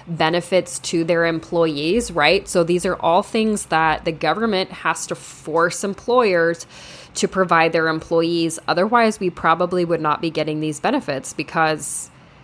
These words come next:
the billionaires of the world would just want, would rather have another billion in their pockets as opposed to actually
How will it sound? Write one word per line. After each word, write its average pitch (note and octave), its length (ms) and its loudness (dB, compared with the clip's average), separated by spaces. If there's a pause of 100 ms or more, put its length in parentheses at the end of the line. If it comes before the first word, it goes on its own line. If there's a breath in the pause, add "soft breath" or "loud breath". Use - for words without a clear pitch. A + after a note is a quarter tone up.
(460 loud breath)
the F3 160 2
billionaires E3 840 2
of D3+ 160 -8
the D#3+ 60 2
world D3+ 440 0
would D#3 100 2
just - 320 -6 (300)
want, D#3+ 280 0
would E3+ 220 0
rather D#3+ 240 4
have E3 180 2
another D#3+ 280 0
billion D#3+ 360 2
in D3+ 120 -2
their D#3 120 0
pockets - 600 -2
as D3 200 -6
opposed D3 340 -2
to - 120 -4
actually C#3+ 760 -2